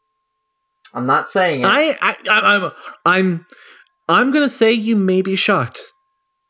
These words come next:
Speaker 2: I'm not a hundred percent sure what my answer is yet.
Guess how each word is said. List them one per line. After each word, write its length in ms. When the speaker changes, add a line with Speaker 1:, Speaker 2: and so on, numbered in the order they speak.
Speaker 2:
I'm 100
not 200
a 60
hundred 200
percent 320
sure 280
what 140
my 120
answer 320
is 120
yet. 260